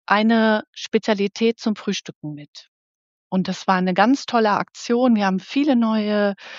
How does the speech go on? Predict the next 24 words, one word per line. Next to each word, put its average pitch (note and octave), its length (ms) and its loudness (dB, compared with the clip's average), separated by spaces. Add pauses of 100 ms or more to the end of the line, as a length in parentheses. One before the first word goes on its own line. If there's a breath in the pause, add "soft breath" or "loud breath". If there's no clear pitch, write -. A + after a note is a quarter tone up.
(180 loud breath)
Geschmäcker G#3+ 560 2
ausprobiert G#3+ 720 -2
und F#3+ 160 -10
die F3+ 60 -18
Kinder A#3+ 360 -2
fühlten A#3+ 520 -4
sich A3 340 -6
auch G3 400 -2 (760 loud breath)
da G#3 280 4
besser B3+ 340 0
gesehen, A#3 720 2 (180)
auch A3 220 0
in A3 160 -2
dem, G#3+ 260 2
was G#3 240 -2
zu - 220 -2
Hause F3 280 -4
passiert. - 760 -14
Also F3+ 180 -4
es - 140 -10
gibt - 240 -10
viele C4+ 380 2
Ansatzmöglichkeiten B3+ 1500 0 (760 loud breath)
und G3+ 380 0